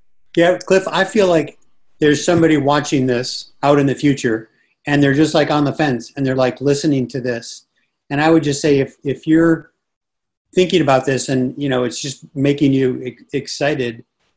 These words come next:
um, if you can get into this now, I think it would be one of the best investments ever for a thousand dollars a month. I would,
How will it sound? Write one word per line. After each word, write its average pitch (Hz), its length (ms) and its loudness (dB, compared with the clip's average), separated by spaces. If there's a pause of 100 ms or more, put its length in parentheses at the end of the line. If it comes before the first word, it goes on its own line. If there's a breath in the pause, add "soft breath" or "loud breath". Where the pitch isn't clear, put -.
(140)
um, 120 520 -8
if 139 160 -6
you 175 140 2
can 202 200 0
get 175 160 2
into 175 260 0
this 151 300 0
now, 135 540 -4 (840)
I 143 80 -2
think 160 160 0
it 185 60 4
would 170 160 -2
be 160 120 6
one 151 180 4
of 143 60 0
the 143 60 2
best 143 260 -2
investments 139 640 -2
ever 123 400 -6 (460)
for 139 380 -2
a 127 60 -8
thousand 139 340 0
dollars 127 320 2
a 123 60 -2
month. 123 180 -2
I 156 80 2
would, 160 140 -2